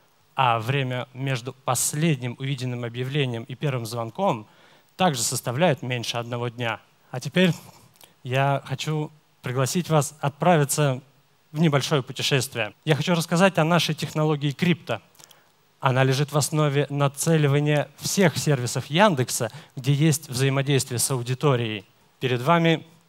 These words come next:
пять исторических личностей. Роберт Фишер,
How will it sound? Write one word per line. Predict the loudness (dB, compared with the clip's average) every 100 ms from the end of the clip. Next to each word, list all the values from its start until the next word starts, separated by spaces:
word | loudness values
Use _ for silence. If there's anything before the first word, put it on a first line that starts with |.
| _ _ _
пять | 0 0 0
исторических | -6 -4 -4 -4 -6 -8
личностей. | -8 -6 -8 -10 -10 -12 _ _ _ _ -6
Роберт | -6 -4 -6
Фишер, | -4 -2 2 0